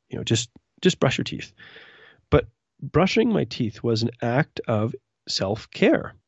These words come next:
It was an act of investing in myself. And so every day we, you know, I would brush my teeth, this was me saying, "I'm worthy of self-care."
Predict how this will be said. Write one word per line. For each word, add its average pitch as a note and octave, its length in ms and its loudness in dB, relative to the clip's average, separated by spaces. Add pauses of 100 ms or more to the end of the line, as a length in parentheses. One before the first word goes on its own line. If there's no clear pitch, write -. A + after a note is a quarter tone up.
It B2 60 0
was C#3+ 240 4
an - 80 -10
act A#2 240 -4
of C#3+ 80 2
investing D3 520 2
in G#2 80 -2
myself. C#3+ 520 0 (640)
And B2+ 140 -4
so - 160 0 (160)
every C3 260 0
day C3 240 6
we, A#2+ 420 4 (240)
you B2 100 4
know, A#2 80 8
I A2 60 6
would G#2+ 140 0
brush B2 240 2
my A2 80 -4
teeth, G#3 320 4
this C#3 160 0
was A2+ 100 -2
me A#2+ 160 4
saying, A#2 380 0
"I'm A2 200 2
worthy A2 320 4
of G2+ 80 0
self-care." G#2+ 600 0